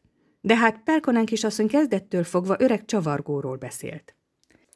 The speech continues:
Amikor a riadóautó őrmestere azon a szürke szombat reggelen egészen elfogolatlanul kiszállt az autóból, hogy körülnézzen a bokrok között, és figyelmesen szemügyre vette a környezetet, látszólag semmi sem szólt Pelkonan kisasszony feltevése ellen.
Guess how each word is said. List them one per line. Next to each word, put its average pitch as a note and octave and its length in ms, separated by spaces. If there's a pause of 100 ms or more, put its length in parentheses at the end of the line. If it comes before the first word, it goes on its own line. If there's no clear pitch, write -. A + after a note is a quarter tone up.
(540)
Amikor G3+ 320
a F3+ 80
riadóautó E3+ 840
őrmestere F3+ 560
azon G#3+ 240
a F3 60
szürke - 400
szombat E3+ 400
reggelen E3 500
egészen G#3 480
elfogolatlanul D#3 920
kiszállt F#3+ 400
az D3+ 100
autóból, G#3 460
hogy E3 180
körülnézzen D#3+ 720
a - 80
bokrok D#3+ 360
között, G#3 380 (340)
és - 200
figyelmesen G#3+ 540
szemügyre D#3 460
vette C#3+ 260
a - 60
környezetet, E3+ 680 (280)
látszólag F3 920
semmi D#3 360
sem D#3+ 180
szólt D3+ 280
Pelkonan D#3 500
kisasszony E3+ 480
feltevése C3+ 680
ellen. C#3+ 360